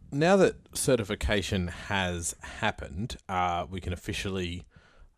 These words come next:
you know, it seems like this election seems to happen again and again, and, and, and Biden has to be declared the wic-,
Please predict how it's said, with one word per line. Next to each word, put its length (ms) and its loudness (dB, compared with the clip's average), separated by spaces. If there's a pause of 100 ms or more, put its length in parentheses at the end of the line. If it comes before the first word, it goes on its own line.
(200)
you 120 -4
know, 120 -4
it 100 -8
seems 220 0
like 140 -2
this 160 -2
election 360 -4
seems 260 -2
to 100 -8
happen 240 -4
again 260 -2
and 100 -2
again, 320 -4
and, 280 -4
and, 260 -6
and 220 -6
Biden 340 0
has 200 -8
to 120 -8
be 240 -6
declared 640 -4
the 100 -6
wic-, 200 -10